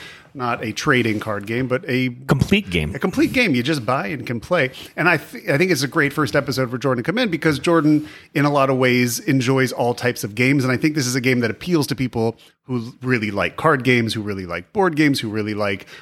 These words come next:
Speaker 1: a, a, a wider breadth than just Euros, who like thematic games, who like heavy strategic games as well.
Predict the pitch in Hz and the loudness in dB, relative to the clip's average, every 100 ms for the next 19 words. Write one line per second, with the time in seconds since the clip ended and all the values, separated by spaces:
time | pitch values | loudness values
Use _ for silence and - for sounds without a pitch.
0 | - - 127 123 151 131 147 143 127 104 | -8 -6 0 0 2 2 2 2 2 0
1 | 123 123 - 117 113 110 101 113 101 110 | 0 0 -2 -4 -2 -2 0 -2 -2 -6
2 | 131 170 165 147 143 139 131 - - - | -2 2 4 6 4 2 -2 -10 -20 -20
3 | 104 90 - 98 147 175 151 131 139 135 | -16 -16 -14 -8 0 0 0 0 2 4
4 | 127 123 123 117 120 104 98 104 - 151 | 2 2 0 -2 -4 -4 -6 -6 -2 -2
5 | 120 107 113 - 208 196 196 165 170 160 | 0 -4 -8 -8 -6 -2 -4 0 0 2
6 | 147 143 139 147 147 139 139 | 0 -2 0 2 4 6 4